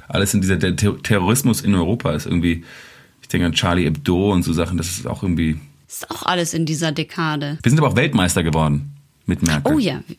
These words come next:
Speaker 2: Weltmeisterin.
Speaker 1: Das war schön.
Speaker 2: Weltmeisterin
Speaker 1: Das war so
Speaker 2: sind wir
Speaker 1: schön.
Speaker 2: geworden. Und es ist, in die, um die, in die Musik zu gehen,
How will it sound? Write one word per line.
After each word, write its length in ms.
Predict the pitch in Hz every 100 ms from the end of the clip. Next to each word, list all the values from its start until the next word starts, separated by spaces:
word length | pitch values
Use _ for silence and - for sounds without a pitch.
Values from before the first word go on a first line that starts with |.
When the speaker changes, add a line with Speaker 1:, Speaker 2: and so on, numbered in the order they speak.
| -
Speaker 2:
Weltmeisterin. 1700 | 180 214 214 226 220 214 - 214 208 - _ _ - 220 226 226 226 - _ _ _ _ -
Speaker 1:
Das 200 | 90 -
war 80 |
schön. 420 | 78 - 80 71 - - _ - -
Speaker 2:
Weltmeisterin 600 | 202 214 202 208 196 196
Speaker 1:
Das 0 |
war 60 |
so 60 | 190
Speaker 2:
sind 100 | 185
wir 60 | 185
Speaker 1:
schön. 100 | 180
Speaker 2:
geworden. 500 | 180 180 202 190 - - - -
Und 200 | 277 349 -
es 140 | 262 -
ist, 480 | 233 - - - - _ - - - -
in 140 | 104
die, 260 | 101 - -
um 140 | 104
die, 120 | 98 -
in 60 |
die 60 | 202
Musik 400 | 196 180 240 -
zu 100 | 202
gehen, 400 | 175 180 196